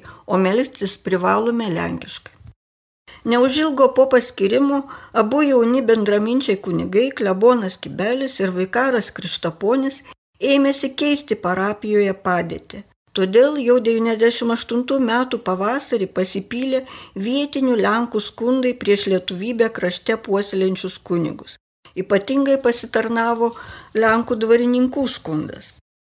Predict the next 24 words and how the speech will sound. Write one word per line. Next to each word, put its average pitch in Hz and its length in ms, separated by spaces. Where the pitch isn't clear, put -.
Kunigas 294 480
Kazimieras 277 580
Kibelis 262 640
bei 247 140
bažnyčios 240 600
vikaras 240 640
Benediktas 214 720
Krištaponis, 208 960
taip 254 200
pat 294 280
virš 269 240
dešimties 254 640
valstiečių, 240 640
buvo 226 300
apkaltinti 254 720
antivyriausybinių 247 1160
lietuviškų 226 560
brošiūrų 196 640
laikymu 220 640
ir 165 80
platinimu 226 800
tarp - 240
lietuvių 196 460
parapijiečių. 180 880